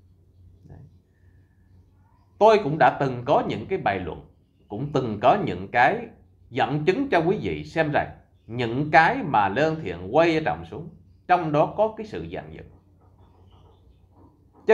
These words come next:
không phải ngẫu nhiên, nó không phải vô tình. Đấy. Và quý vị cứ thấy đi, giữa lần một và lần hai Lê Văn Thiện gặp Trọng Súng và gặp Nhịp Sống Niêu, tất cả cái khung cảnh, tất cả cái màn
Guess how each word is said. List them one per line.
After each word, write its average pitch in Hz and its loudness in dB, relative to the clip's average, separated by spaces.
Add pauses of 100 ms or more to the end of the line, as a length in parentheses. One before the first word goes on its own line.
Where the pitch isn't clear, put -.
không 214 0
phải 156 4
ngẫu 135 0
nhiên, 196 -8 (280)
nó 175 -6
không 294 0
phải - 4
vô 220 0
tình. 123 -4 (1700)
Đấy. - -20 (1080)
Và 151 10
quý 190 6
vị 127 4
cứ 190 2
thấy 226 0
đi, 190 -4 (440)
giữa 127 4
lần 139 4
một 135 2
và 131 4
lần 135 -2
hai 180 0
Lê 185 -2
Văn 175 -10
Thiện 104 -6
gặp 117 -2
Trọng 107 -6
Súng 151 -12 (180)
và 117 4
gặp 120 0
Nhịp 120 -6
Sống 170 -8
Niêu, 165 -6 (520)
tất - -2
cả 113 4
cái 160 -6 (100)
khung 202 -4
cảnh, 170 -2 (800)
tất - 0
cả 113 4
cái 175 0
màn 143 4